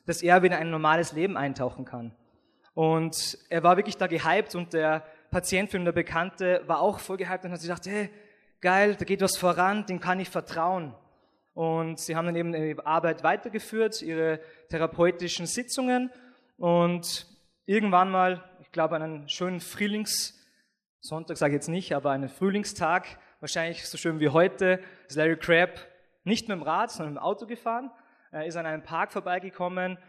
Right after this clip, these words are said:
und da hatte die zwei, also seinen Patienten, mit einem Freund sitzen gesehen. Und er hat irgendwie so den Impuls gehabt, hey,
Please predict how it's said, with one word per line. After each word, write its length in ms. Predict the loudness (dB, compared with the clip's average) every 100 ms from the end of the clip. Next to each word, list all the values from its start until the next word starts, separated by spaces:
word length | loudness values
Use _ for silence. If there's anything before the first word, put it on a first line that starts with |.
| _ -8
und 120 | -2
da 100 | 2
hatte 180 | 2 0
die 140 | -6
zwei, 480 | -4 0 2 2 0 -6
also 180 | -10
seinen 180 | -6 -4
Patienten, 800 | -4 -4 0 0 0 -2 -2 -4 -16 _ _
mit 140 | -6 -2
einem 200 | -2 -4
Freund 460 | -4 2 2 2
sitzen 540 | -6 -8 -4 -2 -2 -4
gesehen. 420 | -4 -4 -6 -8 -14 _ _ _ -4
Und 80 |
er 60 | 0
hat 120 | 0
irgendwie 220 | 0 0
so 80 | 0
den 100 | 0
Impuls 400 | 0 2 2 2
gehabt, 300 | -4 -6 -6
hey, 260 | -2 -2